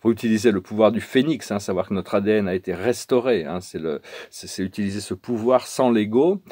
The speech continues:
et de, c'est un petit peu comme c'est quand on, si, si on pouvait concevoir que notre vie c'est conduire une voiture, il faut, faut vraiment que les, c'est l'ego qui était en contrôle de, du, de la voiture et qui allait où il voulait. Maintenant, il faut vraiment, faut pas le mettre dans le coffre, hein, quand même, faut pas,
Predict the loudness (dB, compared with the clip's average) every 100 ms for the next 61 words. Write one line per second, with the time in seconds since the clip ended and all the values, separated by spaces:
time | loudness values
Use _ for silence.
0 | -16 -16 -6 -2 0 0 0 0 -4 -4
1 | -2 0 0 -4 -8 -6 -6 -6 -8 -12
2 | -10 -10 -6 -6 -6 -4 -4 -2 -4 -4
3 | -6 -6 -6 -4 0 0 0 -2 -2 0
4 | 0 0 -4 -8 _ -20 -8 -6 -2 0
5 | 0 0 -4 -4 -4 -2 0 2 2 0
6 | -4 -4 -2 -2 0 0 -2 -10 -12 -14
7 | -14 -18 -20 -18 -18 -14 -10 -4 -4 -2
8 | -4 -4 -2 -2 -4 -6 -2 -2 -4 -4
9 | 0 2 2 2 0 0 -4 0 2 2
10 | 2 2 2 0 -2 2 6 4 4 -10
11 | -8 -6 -6 -10 _